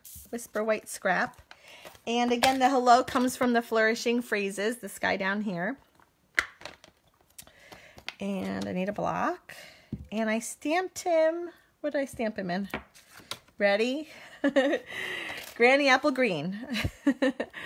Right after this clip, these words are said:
The insides. Ah, <laughs> I made such Christmas thank yous, and they were returned to me because I forgot to do the white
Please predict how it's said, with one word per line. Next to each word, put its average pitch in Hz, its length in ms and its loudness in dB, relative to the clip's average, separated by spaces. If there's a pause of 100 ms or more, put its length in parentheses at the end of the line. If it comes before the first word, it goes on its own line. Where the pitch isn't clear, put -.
(1400)
The - 200 -2
insides. 214 640 0
Ah, 214 640 0
<laughs> - 40 -6
I 226 140 2
made 254 260 -2
such 285 280 -6
Christmas 240 400 -2
thank 233 280 -4
yous, 220 160 -8
and 214 180 -4
they 208 80 -2
were 208 100 -2
returned 214 380 -4
to 233 80 -4
me 214 80 -4
because 208 280 -6
I 214 100 2
forgot 214 380 -2
to 214 60 -8
do 202 140 -6
the 190 100 -4
white 190 300 -4